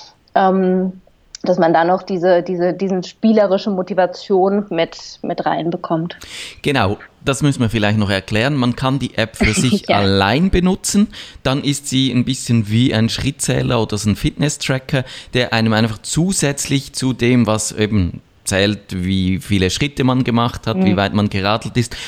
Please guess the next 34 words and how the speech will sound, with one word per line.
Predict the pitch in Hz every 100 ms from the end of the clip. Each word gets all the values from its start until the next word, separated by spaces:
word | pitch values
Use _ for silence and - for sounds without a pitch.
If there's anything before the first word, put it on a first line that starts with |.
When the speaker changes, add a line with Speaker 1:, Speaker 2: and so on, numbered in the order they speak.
| -
Speaker 2:
aber | - 113
zusätzlich | - 160 175 147 - 131 -
dazu | 117 - 107
eben | 107 110
noch | 104 -
diese | - 101 104 92
C | - 104
O |
zwei | - 104 98 104
Bilanz, | 98 95 92 -
den | 107 98
Fußabdruck | - 131 - 95 92 - 104 -
ein | 107
bisschen | 104 - 92
verständlich | 98 - 95 101 95
macht. | 92 90 - - - - - - _
Aber | 120 131 180 190 - - _ - -
eure | 131 151 156
Idee | 135 135 131 135
ist | -
ja | 95
eigentlich, | 107 131 123 127
dass | - 113
man | 117 113
die, | 113 120 127 127 -
äh, | 104 -
ihr | - 117
verkauft | - 113 110 117 -
die | 104
App | 107 -
vor | 98
allem | 98 104
auch, | 101 95 - - -
äh, | 104 92 92